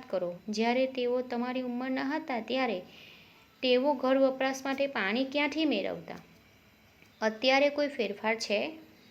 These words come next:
તમારા દાદા દાદી સાથે વાત કરો કે તેઓ જે નાના હતા તમારા જેવા, બરાબર, ત્યારે પાણીની,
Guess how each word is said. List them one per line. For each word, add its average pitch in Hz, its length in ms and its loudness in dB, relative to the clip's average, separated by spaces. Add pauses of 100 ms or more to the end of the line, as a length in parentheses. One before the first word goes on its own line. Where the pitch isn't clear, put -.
(720)
તમારા 220 340 -4
દાદા 208 340 0
દાદી 240 300 0
સાથે 233 360 -4
વાત 240 320 -2
કરો 269 300 2 (500)
કે 226 160 -8
તેઓ 214 440 -2
જે 247 180 -4
નાના 254 420 -2
હતા 320 240 2
તમારા 233 440 0
જેવા, 185 380 -2 (1600)
બરાબર, 262 400 2 (1500)
ત્યારે 233 440 4 (500)
પાણીની, 240 720 0